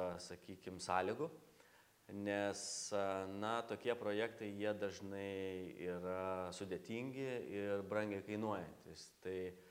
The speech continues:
tiek verslui, tiek mokslui yra reikalingi resursai, kad jie sugebėtų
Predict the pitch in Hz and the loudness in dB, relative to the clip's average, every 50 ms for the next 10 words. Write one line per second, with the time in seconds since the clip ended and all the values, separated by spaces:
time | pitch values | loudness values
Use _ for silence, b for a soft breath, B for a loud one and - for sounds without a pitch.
0 | B B B B B B _ - 104 104 101 98 - 92 104 110 127 139 - 123 | B B B B B B _ 2 4 6 6 6 4 4 6 6 6 4 2 -2
1 | 107 - - 95 90 - 95 104 117 135 135 127 - - 104 101 98 98 98 101 | -2 2 2 2 2 2 2 2 2 2 2 0 -2 -4 -2 0 0 2 2 2
2 | 101 104 98 98 107 104 113 127 123 113 104 98 98 95 95 - 147 139 113 101 | 0 0 -2 -2 -2 -2 -2 -2 0 0 0 0 0 0 0 0 0 0 0 -2
3 | - - 92 92 87 87 - - 92 90 87 87 90 95 98 98 98 92 - - | -4 -4 -6 -6 -6 -6 -4 -2 -2 -2 -4 -6 -6 -2 0 2 2 0 -2 -4
4 | 90 90 87 87 87 98 98 98 98 - - 95 92 | -4 -4 -4 -4 -2 0 0 0 0 -2 -4 -2 -2